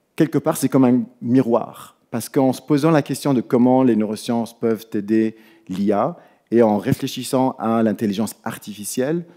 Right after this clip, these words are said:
eh bien, de plus en plus, on se remet en question et on se dit, « Mais c'est, c'est quoi en fait l'intelligence ? » Si on essaie de l'incorporer dans les machines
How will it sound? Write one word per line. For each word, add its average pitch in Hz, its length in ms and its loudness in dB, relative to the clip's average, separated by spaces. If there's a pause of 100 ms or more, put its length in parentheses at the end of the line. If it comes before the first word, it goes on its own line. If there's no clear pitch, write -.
(420)
eh 113 60 -8
bien, 151 120 2
de 139 100 2
plus 185 220 0
en 139 100 2
plus, 185 320 -6
on 117 160 -4
se - 140 -6
remet 135 260 0
en 165 120 2
question 143 580 -6 (340)
et 139 120 2
on 139 100 0
se 139 120 -8
dit, « 156 120 -6
Mais 139 80 0
c'est, 120 200 -4 (220)
c'est - 180 -6
quoi 262 140 -10
en 139 100 -4
fait - 300 -4
l'intelligence ? » 92 720 -10 (440)
Si - 180 -2
on 156 80 2
essaie 156 300 4
de 147 80 2
l'incorporer 131 600 0
dans 120 140 2
les 113 120 4
machines 165 540 -2